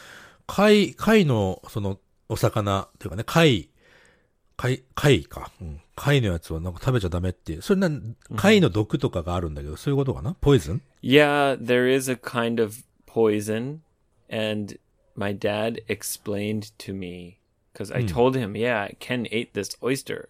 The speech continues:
Speaker 2: And my dad
Speaker 1: Hmm.
Speaker 2: said, "Oh, not a good idea."
Speaker 1: Hmm.
Speaker 2: And he explained that boats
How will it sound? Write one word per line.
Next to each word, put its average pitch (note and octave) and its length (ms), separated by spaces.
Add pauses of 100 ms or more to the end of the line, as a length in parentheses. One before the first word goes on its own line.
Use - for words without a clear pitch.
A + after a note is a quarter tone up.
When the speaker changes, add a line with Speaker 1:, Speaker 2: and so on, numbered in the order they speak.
(240)
Speaker 2:
And G2 240
my G2 140
dad G2 160
Speaker 1:
Hmm. C#3+ 100
Speaker 2:
said, F#2 160
"Oh, A#2+ 460 (260)
not B2 220
a F#2+ 120
good G2+ 260
idea." E2+ 540 (840)
Speaker 1:
Hmm. D2 640
Speaker 2:
And G#2 280
he B2+ 140
explained A2+ 760
that G2 340 (800)
boats A#2 920